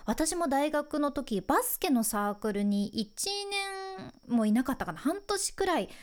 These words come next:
入ってたけど、生活費稼がなきゃいけないんやったけん、サークルよりバイトしたいってなって、私はね、すぐ辞めちゃったんやけど、<laughs> こういうのと全く同じではないけれども、海外の大学にも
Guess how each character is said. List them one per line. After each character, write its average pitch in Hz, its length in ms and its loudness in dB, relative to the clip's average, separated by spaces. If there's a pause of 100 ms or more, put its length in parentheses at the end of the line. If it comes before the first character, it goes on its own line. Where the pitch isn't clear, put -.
(120)
入 262 160 2
っ - 20 -2
て - 280 -4
た - 120 -2
け 190 140 -4
ど、 214 240 0
生 247 240 -2
活 254 240 -2
費 214 200 0
稼 214 300 -2
が 226 80 2
な 220 160 0
き 202 100 -6
ゃ 175 40 -2
い 175 80 -4
け 208 100 -2
な 202 160 2
い 202 40 2
ん 196 60 0
や 175 100 -2
っ - 60 -10
た - 120 -4
け - 160 -4
ん、 185 100 0
サ 311 220 4
ー 320 60 2
ク 311 180 -2
ル 311 80 0
よ 302 120 2
り 208 120 0
バ 240 160 2
イ 269 80 0
ト 320 80 2
し - 80 -2
た 285 100 2
い 262 40 2
っ 220 40 -2
て 214 80 0
な 196 120 2
っ - 40 -10
て、 180 100 -4 (260)
私 - 300 2
は 349 120 2
ね、 415 100 -4
す - 160 2
ぐ 254 100 4
辞 220 120 4
め 240 100 4
ち - 80 2
ゃ 294 40 2
っ - 60 -2
た 330 120 2
ん 269 80 6
や 214 160 4
け 190 220 -2
ど、 277 360 4
<laughs> - 80 4 (540)
こ - 160 2 (180)
う - 20 2
い 427 320 2
う 392 40 -4
の 349 80 0
と 220 120 0
全 254 200 2 (360)
く - 220 -6
同 330 100 2 (200)
じ 453 160 -6
で 415 160 2
は 214 220 0 (520)
な 311 180 4
い 415 220 0
け 370 140 4
れ 370 160 4
ど 320 120 4
も、 359 380 2
海 - 160 0 (240)
外 269 200 2
の 190 100 2
大 202 200 0
学 208 220 0
に 208 100 4
も 180 240 0